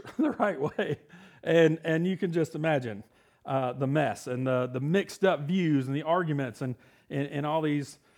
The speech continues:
and all these people. And they didn't have a lot of history, uh, with Jesus in their background, <laughs> right? Um, and so lots of confusion. And so there was all kinds of struggles with sexual immorality. Uh, in fact,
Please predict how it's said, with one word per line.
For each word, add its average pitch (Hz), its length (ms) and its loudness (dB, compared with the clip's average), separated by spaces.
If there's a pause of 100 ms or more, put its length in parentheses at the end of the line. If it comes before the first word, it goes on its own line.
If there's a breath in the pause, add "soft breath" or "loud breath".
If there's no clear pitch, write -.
(160 soft breath)
and 139 80 -4
all 156 80 2
these 147 120 -2
people. 165 320 -2
And 139 80 -2
they 147 80 -2
didn't 170 180 -2
have 170 140 0
a 170 40 -4
lot 165 220 -2
of 151 140 -2
history, 151 640 0 (400 soft breath)
uh, 139 260 -4
with 139 160 -2
Jesus 170 460 0
in 156 160 -4
their 156 100 0
background, 135 600 -2
<laughs> - 0 -
right? 143 340 -6 (560 soft breath)
Um, 127 460 0
and 147 160 -2
so 151 320 2
lots 190 260 4
of 190 100 2
confusion. 135 460 -2
And 127 100 -4
so 156 140 -2
there 165 80 2
was 165 100 0
all 185 140 2
kinds 180 240 -2
of 156 60 -8
struggles 156 340 -4
with 131 100 -6
sexual 156 360 -4
immorality. 170 720 2 (320 loud breath)
Uh, 151 160 0
in 151 80 -2
fact, 226 440 4